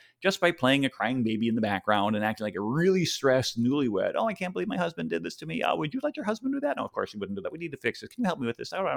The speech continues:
blah, blah, blah. Therefore, be careful about the S M S push, because the hack on that involves somebody social engineering somebody from the phone company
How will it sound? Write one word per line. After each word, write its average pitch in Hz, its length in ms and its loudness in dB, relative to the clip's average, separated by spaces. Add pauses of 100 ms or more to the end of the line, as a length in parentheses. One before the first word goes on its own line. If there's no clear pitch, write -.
(100)
blah, 95 100 -4
blah, - 140 -6
blah. - 100 -14 (1400)
Therefore, 120 500 2
be 95 120 -4
careful 170 560 -4
about 92 340 0
the 92 320 -6 (560)
S 107 160 0
M 107 140 0
S 98 160 -6 (100)
push, - 480 -2 (380)
because 98 360 -2
the 101 80 -4
hack 170 440 -2
on 85 180 -2
that 76 320 -4 (300)
involves 104 560 4
somebody 113 420 2
social 131 480 -2
engineering 98 400 0
somebody 95 320 -2
from 90 220 -4
the - 40 -8
phone 190 280 -2
company 85 500 -4